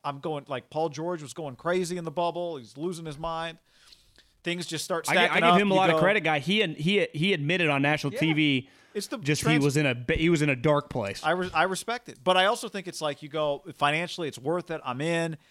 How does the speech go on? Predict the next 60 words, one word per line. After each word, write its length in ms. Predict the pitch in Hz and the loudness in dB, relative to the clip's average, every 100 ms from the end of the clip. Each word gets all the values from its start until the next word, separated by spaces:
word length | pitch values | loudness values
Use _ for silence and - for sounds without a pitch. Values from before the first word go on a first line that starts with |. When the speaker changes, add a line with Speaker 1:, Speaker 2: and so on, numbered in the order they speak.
| _ | _
Speaker 1:
And 140 | - 139 | -12 -8
then 80 | 131 | -6
you're 140 | 123 | 0
there 180 | 143 170 | 2 2
for 260 | - 175 | 0 -8
three 320 | 151 - 175 170 | -8 -10 -8 -4
weeks, 340 | 170 175 175 | -4 -4 -6
and 60 | 135 | -14
you're 80 | |
like, 140 | 120 123 | -10 -6
"I, 160 | 170 | -6
this 240 | 160 190 139 | -6 -8 -8
is 100 | 117 | -6
not 320 | 156 240 208 | 0 2 2
my 140 | 165 | -4
sanity. 460 | 156 - 202 196 180 | -4 -4 -2 -2 -4
This 160 | 151 156 | -8 -10
is 100 | 131 | -2
not 260 | 180 202 | 0 0
worth 280 | 180 190 190 | 0 -2 -4
it, 120 | 185 | -8
or, 200 | 120 117 _ - 156 | -8 -10 _ -16 -10
"This 160 | 151 | -4
isn't 240 | 220 202 165 | -2 -2 0
right," 360 | 170 185 185 | 2 4 2
or 80 | 139 | 0
I 60 | 131 | -2
don't 220 | 175 185 | -2 -2
feel 160 | 202 | -4
good 180 | 170 190 | -2 -2
about 400 | 175 165 170 175 | 0 0 0 -2
it." 140 | 170 131 | -8 -14
Or, 120 | - _ _ _ _ - | -20 _ _ _ _ -6
like, 260 | 156 151 - | -4 -4 -10
there 320 | 143 175 185 | -4 0 2
is, 400 | 226 254 233 - | 2 2 0 -4
like 260 | 160 160 151 | -2 0 -2
anybody 720 | 180 247 196 185 175 185 175 | -6 -6 0 2 2 0 -2
in 160 | 139 127 | -4 -4
daily 320 | 143 185 196 | -2 0 2
life, 420 | 156 143 147 135 _ - | 2 2 0 -6 _ -10
pandemic 500 | 143 139 170 185 185 | -8 -4 -4 -4 -6
or 60 | |
no 160 | 165 170 | -6 -6
pandemic, 640 | 175 165 143 131 131 131 _ _ _ _ | -8 -10 -8 -10 -12 -18 _ _ _ _
there 220 | 160 160 143 | -4 -2 -2
is 140 | 107 | -4
daily 400 | - 175 208 190 | -2 -2 -2 -4
maintenance 480 | 156 170 151 123 120 | -2 -4 -6 -14 -10
you 60 | |
have 180 | 120 147 | -6 -6
to 80 | 147 | -8
do 140 | 139 | -8
on 100 | 123 | -8
your 100 | 110 | -10
mind 400 | 110 131 156 160 | -10 -6 -4 -6
and 80 | 135 | -8
on 140 | 113 98 | -10 -12
your 100 | 98 | -10
body 680 | 131 139 143 135 135 131 | -2 2 2 2 -2 -8